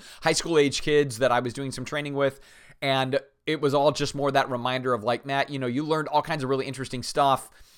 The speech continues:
but if you don't know how to translate this in an easy to access context, it's all for naught." All right. So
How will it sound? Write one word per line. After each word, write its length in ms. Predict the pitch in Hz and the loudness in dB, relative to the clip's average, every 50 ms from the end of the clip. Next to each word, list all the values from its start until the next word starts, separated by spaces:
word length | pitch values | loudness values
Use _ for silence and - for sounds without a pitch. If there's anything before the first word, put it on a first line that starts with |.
| - - | -20 -14
but 100 | - 120 | -10 -10
if 80 | 120 107 | -8 -6
you 100 | 131 156 | -4 0
don't 120 | 170 170 | 0 2
know 100 | 156 143 | 2 4
how 80 | 139 139 | 2 2
to 80 | 107 104 | 0 -2
translate 640 | - - 143 143 151 156 139 113 123 127 117 104 | -8 -6 -4 -4 -2 -4 -4 -2 -2 -2 -2 -2
this 180 | - 120 113 - | -4 -4 -4 -4
in 180 | - 131 123 120 | -6 -6 -6 -6
an 180 | 117 110 104 _ - | -6 -8 -10 _ -10
easy 520 | 147 143 156 170 170 143 156 165 160 156 | -6 -4 -2 -2 -2 0 -2 -4 -4 -4
to 320 | 147 - - 143 131 117 - - | -6 -6 -4 -4 -4 -4 -4 -6
access 800 | 120 127 131 - - - - 143 123 127 - - - - - - - - - - - - - - - | -4 -4 -4 -6 -6 -4 -2 0 0 0 0 0 -2 -2 -4 -6 -12 -20 -20 -20 -20 -20 -20 -16 -12
context, 760 | - - 160 170 170 139 - 117 113 110 107 - - - - - - - - _ _ _ _ _ _ _ - | -2 2 2 2 2 2 0 0 0 0 -4 -6 -10 -10 -12 -18 -20 -20 -20 _ _ _ _ _ _ _ 4
it's 240 | - 208 170 - - | 4 4 6 6 4
all 180 | 139 127 117 104 | 2 4 2 2
for 160 | - 117 101 | -2 -8 -6
naught." 300 | 101 98 82 71 - - _ _ _ | -4 -4 -6 -6 -12 -20 _ _ _
All 60 | 107 98 | -6 -4
right. 200 | 98 98 98 - _ _ - - _ | -2 -2 -4 -6 _ _ -20 -20 _
So 320 | - - - 180 147 - | -6 4 6 6 6 6